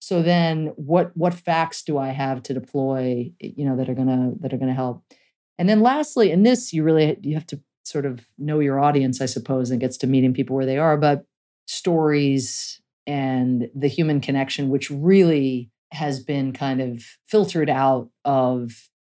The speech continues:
many, many institutional discussions. I say institution rather than government, 'cause I'm sure it's true in business. I'm sure it's true in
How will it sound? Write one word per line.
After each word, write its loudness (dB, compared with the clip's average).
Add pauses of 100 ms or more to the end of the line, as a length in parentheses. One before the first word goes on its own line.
(160)
many, 0
many 2
institutional -2
discussions. -2
I 4
say 0
institution -2
rather 2
than -2
government, 2
'cause -4
I'm -2
sure -2
it's -2
true -4
in 0
business. 0
I'm -8
sure 0
it's -2
true -2
in -2